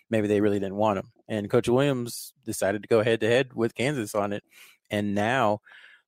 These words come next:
you know, a lot of the general consensus is people still think he's gonna pick Kansas, but, um,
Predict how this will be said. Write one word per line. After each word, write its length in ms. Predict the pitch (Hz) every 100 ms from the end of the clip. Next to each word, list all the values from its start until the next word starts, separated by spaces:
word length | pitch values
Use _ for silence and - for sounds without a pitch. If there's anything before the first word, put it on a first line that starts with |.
| -
you 80 |
know, 180 | 147 120
a 80 | 131
lot 220 | 123 127
of 260 | 120 117 123
the 140 | 120
general 260 | 117 151 139
consensus 540 | - 101 - 113 104
is 420 | 110 107 107 110 -
people 220 | 117 107
still 200 | 101 104
think 140 | 101 107
he's 140 | 107
gonna 220 | 110 101 95 -
pick 160 | 113 -
Kansas, 420 | 101 110 117 -
but, 280 | - 107 95 _ _ _ _ _
um, 560 | 104 101 101 107 104